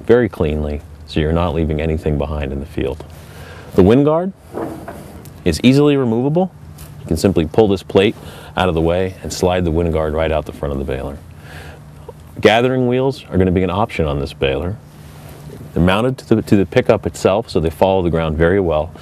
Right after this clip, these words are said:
and they're gonna help you gather those bulky or wind-blown windrows and feed them right into the bale chamber so you make nice square-edged bales.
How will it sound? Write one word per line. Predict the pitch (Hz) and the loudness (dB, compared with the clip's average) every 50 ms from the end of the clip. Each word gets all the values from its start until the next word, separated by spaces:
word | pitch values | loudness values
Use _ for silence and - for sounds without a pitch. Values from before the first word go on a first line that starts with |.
| - - - - - | -20 -20 -20 -14 -4
and | - 98 | 0 2
they're | 107 | 2
gonna | 107 127 117 | 4 2 0
help | 113 113 - | 0 -2 -2
you | 104 | -2
gather | 87 85 95 92 92 92 | 2 2 2 2 2 0
those | 85 85 80 | 0 0 0
bulky | 78 82 98 95 98 - 110 107 110 | 4 4 4 4 4 2 2 0 0
or | 85 80 82 82 | 0 -2 0 2
wind-blown | 85 92 95 87 90 90 90 90 90 | 2 2 2 2 2 2 2 2 0
windrows | 87 87 87 82 78 76 73 78 - - - - - - - - | 2 2 2 2 2 2 0 0 -2 -6 -16 -20 -20 -14 -4 -2
and | 90 85 | -2 2
feed | - 104 104 | 4 4 4
them | 90 85 85 87 | 4 4 2 2
right | 95 110 | 2 2
into | 104 95 104 | 0 0 -2
the | 92 80 | -2 2
bale | 78 85 85 82 82 | 2 2 2 0 -2
chamber | - - 82 80 78 80 82 73 - - - - - | -2 -2 -2 0 2 0 0 -2 -2 -8 -20 -20 -12
so | - - 95 | -2 2 2
you | 85 80 | 2 4
make | 80 78 76 - | 2 0 0 0
nice | 87 90 95 87 - - - - | -2 0 0 -2 -6 -10 -14 -12
square-edged | - - - 85 80 82 80 78 78 71 - - - | -10 -4 0 0 2 2 2 2 0 -2 -4 -4 -4
bales. | 76 71 67 65 64 - - | -2 -2 -2 -4 -6 -12 -16